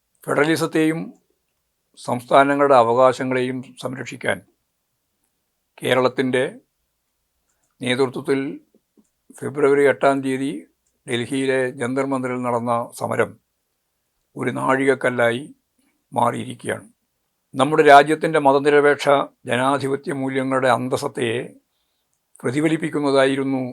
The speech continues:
ജന്തർ മന്ദിറിലെ കേരളത്തിൻ്റെ പ്രതിഷേധം. സംസ്ഥാനങ്ങൾക്ക്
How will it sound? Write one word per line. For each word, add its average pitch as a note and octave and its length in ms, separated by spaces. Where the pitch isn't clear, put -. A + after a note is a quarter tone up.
ജന്തർ B2+ 320
മന്ദിറിലെ A#2+ 420
കേരളത്തിൻ്റെ B2 600
പ്രതിഷേധം. A#2+ 440
സംസ്ഥാനങ്ങൾക്ക് D3+ 680